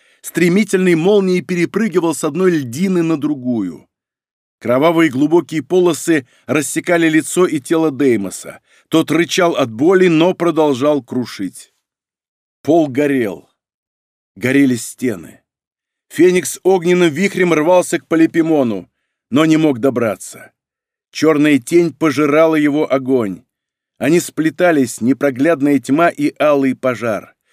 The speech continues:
Раздирали один другого в клочья и снова бросались друг на друга.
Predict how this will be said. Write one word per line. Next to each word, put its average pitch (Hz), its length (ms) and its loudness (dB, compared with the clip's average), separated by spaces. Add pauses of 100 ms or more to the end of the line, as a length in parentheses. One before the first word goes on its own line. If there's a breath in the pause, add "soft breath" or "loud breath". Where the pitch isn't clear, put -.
(140 soft breath)
Раздирали 165 640 2
один 160 360 0
другого 151 440 2
в - 80 -10
клочья 165 580 0 (240 soft breath)
и 175 100 -4
снова 170 460 0
бросались 151 580 -2
друг 123 260 -8
на 117 120 -6
друга. 98 520 -10